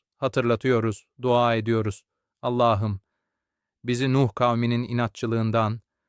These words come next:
Lut kavminin hayasızlığından, Ad ve Semud'un kibrinden koru. Bizi helakin eşiğinde değil, rahmetinin gölgesinde tut. Kaplayan gazabın değil, saran merhametin içinde olalım ya Rab.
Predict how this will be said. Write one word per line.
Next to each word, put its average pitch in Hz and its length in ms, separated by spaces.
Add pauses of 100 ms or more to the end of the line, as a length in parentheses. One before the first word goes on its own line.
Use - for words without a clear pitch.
(340)
Lut 127 220
kavminin 110 480
hayasızlığından, 113 1040 (600)
Ad 135 300
ve 131 100
Semud'un 127 580
kibrinden 113 640
koru. 98 360 (1040)
Bizi 123 260
helakin 123 500
eşiğinde 120 600
değil, 110 360 (320)
rahmetinin 120 600
gölgesinde 113 640
tut. - 280 (720)
Kaplayan 127 520
gazabın 120 600
değil, 117 340 (540)
saran 139 420
merhametin 120 640
içinde 117 340
olalım 110 400
ya 110 240
Rab. 107 200